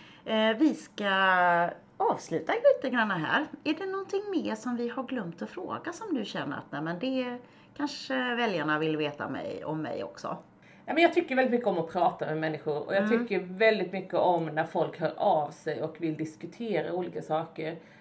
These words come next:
Speaker 2: Eh, även om folk är arga i början så brukar vi ändå kunna, eh, lyssna ihop och säga, men vad är det som vi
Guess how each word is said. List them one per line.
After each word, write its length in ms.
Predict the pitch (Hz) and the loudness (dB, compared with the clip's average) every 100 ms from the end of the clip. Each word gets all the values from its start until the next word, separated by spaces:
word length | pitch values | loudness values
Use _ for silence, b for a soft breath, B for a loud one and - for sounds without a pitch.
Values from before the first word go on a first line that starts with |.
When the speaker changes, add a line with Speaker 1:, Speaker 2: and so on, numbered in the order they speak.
| B | B
Speaker 2:
Eh, 480 | - 170 156 147 147 - 165 - | -6 0 2 2 -2 -6 -10 -12
även 300 | - 359 262 | 6 8 8
om 80 | 240 | 4
folk 180 | 311 - | 2 4
är 40 | |
arga 360 | - 269 247 208 | 2 4 4 4
i 40 | |
början 320 | 208 226 214 175 | 6 4 2 -2
så 100 | 202 | -6
brukar 220 | 208 240 | -6 -4
vi 60 | |
ändå 160 | 277 247 | -4 -4
kunna, 320 | - 226 226 220 B B B B B B | -4 -2 0 0 B B B B B B
eh, 600 | - 208 202 196 196 196 208 | -4 -2 0 0 0 0 0
lyssna 360 | 220 240 - | -2 -4 -2
ihop 300 | 262 269 - | 2 2 0
och 60 | 190 | -2
säga, 120 | 190 | -2
men 140 | 233 240 | 0 6
vad 100 | 254 | 6
är 240 | 226 196 | 6 4
det 80 | 190 | 0
som 200 | 190 185 | -4 -2
vi 300 | 180 175 | -2 -2